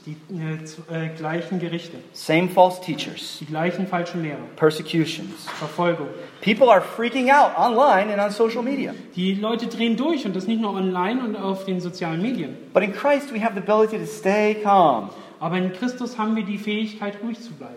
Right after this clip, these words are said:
Speaker 2: 'Cause we're not surprised by this.
Speaker 1: Weil wir davon nicht überrascht werden.
Speaker 2: This is how it is in the end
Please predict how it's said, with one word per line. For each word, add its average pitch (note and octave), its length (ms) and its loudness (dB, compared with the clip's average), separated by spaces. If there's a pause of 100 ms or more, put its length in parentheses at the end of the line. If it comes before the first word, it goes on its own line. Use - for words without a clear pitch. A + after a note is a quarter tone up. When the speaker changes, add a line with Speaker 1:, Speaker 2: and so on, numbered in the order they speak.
(100)
Speaker 2:
'Cause F3+ 140 -2
we're G#3+ 100 2
not A3 160 6
surprised C4 540 0
by A2+ 160 4
this. G2 340 -10
Speaker 1:
Weil F#3 140 0
wir G3+ 60 2
davon G#3 300 -2
nicht G3+ 140 -4
überrascht D3+ 440 -6
werden. - 260 -18
Speaker 2:
This F#3+ 140 -6
is B3 120 -6
how B3+ 160 4
it B3+ 80 4
is C#4 160 0
in G#3 80 0
the C#3 120 2
end A#2 220 -2